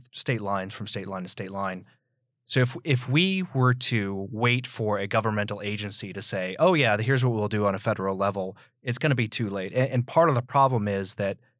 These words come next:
most of the people who are in the political class, they're getting their health care. They're not worried about it.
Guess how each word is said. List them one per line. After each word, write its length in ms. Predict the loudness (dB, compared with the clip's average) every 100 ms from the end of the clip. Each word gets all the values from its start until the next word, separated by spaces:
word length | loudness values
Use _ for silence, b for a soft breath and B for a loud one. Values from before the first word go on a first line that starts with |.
| _
most 220 | 0 2
of 80 | 2
the 80 | -2
people 360 | -2 -2 0 0
who 280 | -2 -2
are 260 | 0 2 2
in 280 | 0 -2 -4
the 80 | -6
political 400 | -6 -4 -4 -4
class, 500 | 0 0 0 -2 -10 b b _ _ _ _ _
they're 160 | -2 0
getting 260 | 2 2 4
their 120 | 4
health 200 | 2 0
care. 260 | -2 -2 -4 -14 -2
They're 100 | 2
not 180 | 4 4
worried 220 | 2 0
about 200 | 0 2
it. 100 | 2